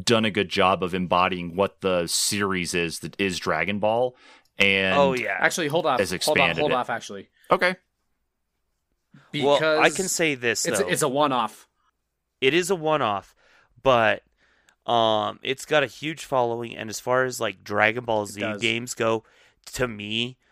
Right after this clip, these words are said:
Speaker 2: like, I've played pretty much all of them. And, yeah, the others could be, I guess, considered fighters. This is more like your traditional fighter. And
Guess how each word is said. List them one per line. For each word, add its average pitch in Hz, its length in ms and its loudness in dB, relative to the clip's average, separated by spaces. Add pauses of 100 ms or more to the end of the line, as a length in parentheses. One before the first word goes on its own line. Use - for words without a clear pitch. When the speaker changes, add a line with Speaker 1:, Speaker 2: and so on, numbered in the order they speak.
(140)
Speaker 2:
like, 123 200 0
I've 143 280 4
played 110 420 -2
pretty 117 200 -6
much 101 280 -8 (160)
all 104 260 2
of 95 140 -12
them. 85 280 -10 (420)
And, 113 460 -4
yeah, 131 520 2
the 117 220 -10
others 117 400 -2
could 113 300 -6
be, 107 240 -12 (100)
I 104 120 -2
guess, 98 480 -6
considered 107 520 -8
fighters. 107 460 -4 (280)
This 131 260 4
is 107 180 -8
more 107 260 -2
like 101 300 -8
your 98 140 -10
traditional 104 720 -8
fighter. - 640 -6 (680)
And 117 480 2